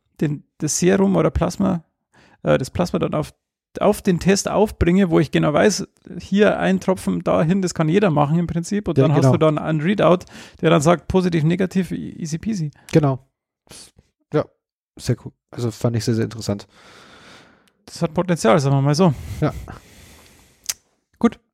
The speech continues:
Speaker 1: coole Sache. Ja, heute sind wir ganz, ganz, ganz schön schnell eigentlich.
Speaker 2: Was?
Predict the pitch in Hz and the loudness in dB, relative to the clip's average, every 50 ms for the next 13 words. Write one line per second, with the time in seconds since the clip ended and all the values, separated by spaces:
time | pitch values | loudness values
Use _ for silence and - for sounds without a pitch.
0 | _ - _ - - 151 160 160 156 139 151 147 123 123 120 117 113 - - _ | _ -20 _ -12 -8 -4 -2 0 0 2 2 0 0 0 -4 -6 -6 -10 -18 _
1 | _ _ _ _ _ _ - - - - - _ _ _ _ _ _ _ _ _ | _ _ _ _ _ _ -20 -20 -20 -20 -20 _ _ _ _ _ _ _ _ _
2 | _ _ _ _ _ _ _ _ _ _ _ _ _ _ _ _ _ _ _ - | _ _ _ _ _ _ _ _ _ _ _ _ _ _ _ _ _ _ _ 0
3 | 131 139 139 143 160 - - - 196 233 - - - - - - - - - 233 | 0 2 4 2 0 0 -2 -4 -4 -4 -4 -4 -4 -4 -6 -6 -6 -8 -10 -10
4 | 220 - - - - 202 180 - 175 160 - 202 - - 165 135 131 127 131 127 | -10 -10 -10 -8 -8 -8 -6 -6 -8 -4 -2 -2 -2 0 0 0 0 0 -2 -4
5 | - - - - - - - - - 90 - 170 156 165 170 170 143 - - - | -6 -10 -6 -4 0 2 4 4 4 6 6 6 6 6 4 2 0 -2 -8 -16